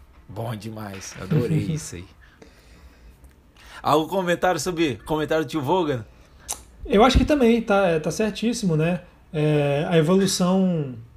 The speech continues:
Speaker 2: é, econômica, você pode manter suas referências culturais, com certeza, não tem o que tirar nem pôr.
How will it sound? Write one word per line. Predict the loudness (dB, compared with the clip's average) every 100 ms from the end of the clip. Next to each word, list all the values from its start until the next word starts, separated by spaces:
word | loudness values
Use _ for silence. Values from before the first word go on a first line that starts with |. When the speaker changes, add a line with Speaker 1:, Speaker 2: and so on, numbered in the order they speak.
| -20 -20 -20 -20 -8
Speaker 2:
é, | -4 0 0 0 0
econômica, | 2 2 2 2 2 2
você | 2 0
pode | 0 0 2
manter | 2 0 0 2 2 2 -2
suas | -4
referências | -2 0 -2 -2 -6
culturais, | -6 -2 0 0 -2
com | -6
certeza, | -4 -2 -2 -2 -2
não | -2
tem | -4 -4
o |
que | -6
tirar | -6 -2 0
nem | 0
pôr. | 0 -2